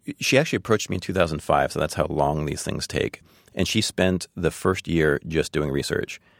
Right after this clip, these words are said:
She tried to track down every single journal along every single path, Encyclopedia Brown stuff. I mean, she would you know, send me notes. She's like, "I talked to this woman and she says she doesn't have the journal, but I think she does." You know, she, <laughs> she lit-, yeah, she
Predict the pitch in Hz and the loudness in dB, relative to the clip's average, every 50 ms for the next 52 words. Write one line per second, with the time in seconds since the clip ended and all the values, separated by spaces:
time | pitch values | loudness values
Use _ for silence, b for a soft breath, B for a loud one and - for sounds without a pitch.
0 | b b b b - 107 98 - 107 104 104 101 - - - 78 78 - - 78 | b b b b -2 0 0 2 2 2 2 0 -2 0 0 0 0 0 -2 0
1 | 76 76 - - 76 80 85 - - 85 80 82 82 87 76 73 71 69 67 - | 0 -2 -2 -4 -4 -4 -2 -2 -2 -2 -2 -2 -2 -2 -2 -2 0 0 -2 -2
2 | - - - 73 69 80 73 73 - - - 90 82 85 - - 82 78 - - | -4 -6 -4 -2 -2 0 0 -2 -4 -2 -4 -2 -2 -2 -2 -2 -2 0 0 0
3 | - - _ b b b b b b 95 92 - 107 - - 92 - - 90 82 | -4 -6 _ b b b b b b -2 2 2 0 2 0 -4 -2 -2 -2 -2
4 | 82 - - 73 73 78 76 - - - - - 71 76 73 76 _ - - 101 | 0 2 2 2 2 2 -2 -2 -4 -4 -4 -2 -4 -4 -4 -6 _ -2 2 4
5 | 95 90 90 85 - b b b b b b 80 82 80 80 82 - 85 85 82 | 6 6 4 4 0 b b b b b b 0 2 2 2 2 2 0 2 2
6 | 82 78 80 78 - - - - - 76 82 - - - - 82 85 85 87 90 | 2 2 2 0 0 -2 -6 -2 0 0 -2 -2 -4 -2 0 2 2 2 2 0
7 | - - 85 92 - - 98 87 87 - - 85 87 85 82 80 80 78 - _ | -2 -2 -2 -2 -2 -2 -4 -4 -4 -4 -2 0 2 2 2 0 0 -2 -6 _
8 | - 85 80 - 80 - - 78 80 - 76 76 80 76 76 80 80 - - - | -8 -6 -4 -4 -4 -2 -2 -2 -2 0 0 -2 -2 -2 -6 -8 -6 -6 -6 -4
9 | 82 76 76 71 69 - - - 69 - - - - - - - - - - - | -4 -2 -2 -2 -2 -4 -6 -6 -6 -8 -10 -10 -10 -8 -8 -6 -8 -8 -6 -6
10 | - - - - - B B B B 98 92 90 - - 131 185 147 - - 202 | -8 -6 -8 -10 -12 B B B B 2 4 4 4 6 6 4 4 4 2 0
11 | 160 - - - - - - - 226 - - - - - _ B B 359 359 320 | 0 2 0 2 2 4 2 2 0 0 0 -2 -2 -2 _ B B 2 4 4
12 | 294 B B - - - - 117 110 113 113 - - - 110 - 110 110 95 85 | 0 B B -2 2 2 4 6 6 6 6 4 2 -8 -6 0 2 2 2 2
13 | - 113 117 123 120 - | 2 0 0 0 0 -2